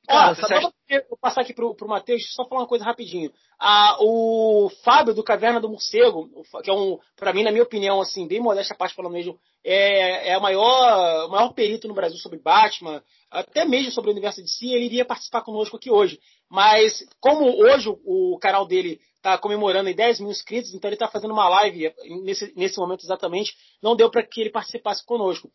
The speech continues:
Speaker 2: Mas é isso, ele falou que o convite tá aceito e que no futuro ele vai participar. Mateus, continua seu, sua conclusão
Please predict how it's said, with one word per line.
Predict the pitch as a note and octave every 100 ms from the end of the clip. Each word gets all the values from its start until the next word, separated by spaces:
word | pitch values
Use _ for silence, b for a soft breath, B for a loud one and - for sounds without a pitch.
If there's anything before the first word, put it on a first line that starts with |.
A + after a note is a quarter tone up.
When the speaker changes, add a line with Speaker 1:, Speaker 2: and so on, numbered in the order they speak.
| b b _
Speaker 2:
Mas | F3+ G#3 G#3 G#3 G#3 G#3 -
é | B3
isso, | B3+ -
ele | A3
falou | A3 G#3+ G#3
que | A3 G3+ F#3 D#3+ D#3 D#3
o | D3+
convite | F#3+ E3+ -
tá | F#3
aceito | E3 G#3+ B3+ C4
e | A#3+
que | A#3+
no | A#3 G#3+
futuro | - G#3+ G#3
ele | G#3
vai | G#3
participar. | G#3+ - - C#3 b b
Mateus, | F#3+ G3 G#3+
continua | - A#3 B3+ D4
seu, | - C4+ F#3+
sua | A#3
conclusão | A#3 A3 G#3+ F3 A3+